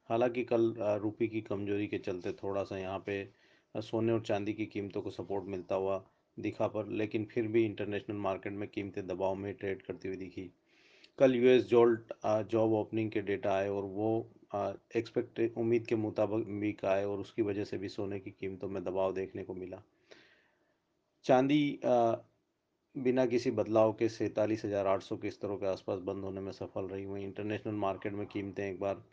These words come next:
एटीन डॉलर के ऊपर जो है फिर से निकलती हुई दिखी। हमारा मानना है कि सोने और चांदी की कीमतों में, आ, ऊपरी स्तरों पर दबाव भी देखने को मिलेगा और अगर यहाँ पे सोना,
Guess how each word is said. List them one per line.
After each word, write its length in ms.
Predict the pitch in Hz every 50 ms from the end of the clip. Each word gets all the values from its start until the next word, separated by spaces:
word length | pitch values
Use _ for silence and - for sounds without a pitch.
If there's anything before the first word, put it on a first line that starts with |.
| _ _ _ _ _ _ _ _ _ _ _ _ _ _ _ _ _ _ -
एटीन 380 | 135 127 120 123 139 135 131
डॉलर 260 | 120 117 110 113 113 110
के 100 | 107 110
ऊपर 320 | 101 95 - 104 104 98
जो 120 | 92 101
है 120 | 98 104 95
फिर 200 | - - 110 104
से 140 | 95 - 104
निकलती 380 | 101 101 - - 95 90 87 98
हुई 100 | 98 95
दिखी। 340 | 92 90 - - 101 - - _ _ _ _ _ - - _ _ _ -
हमारा 260 | 123 120 131 131 135
मानना 320 | 127 120 117 120 120 117
है 120 | 117 120 117
कि 120 | 117 117
सोने 300 | 113 - 120 110 110 110
और 120 | 110 110
चांदी 340 | 101 - 110 101 101 101 107
की 140 | 107 113 104
कीमतों 420 | 104 - 104 101 104 95 - 104
में, 280 | 101 101 101 101 98 101 - _ _ _ _ _ _ _ _ -
आ, 220 | 113 104 104 101 - - 127
ऊपरी 300 | 123 117 - 120 127 120
स्तरों 280 | 117 - - 117 117 110
पर 160 | 110 117 107
दबाव 340 | 95 101 95 98 104 101 110
भी 100 | 110 110 95
देखने 320 | 98 101 92 - 110 104
को 100 | 98 104
मिलेगा 360 | 101 101 98 101 104 98 101 98
और 220 | 98 98 101 98
अगर 220 | 98 95 98 104 98
यहाँ 220 | 95 92 101 101
पे 140 | 90 - 98
सोना, 340 | - - 101 98 101 101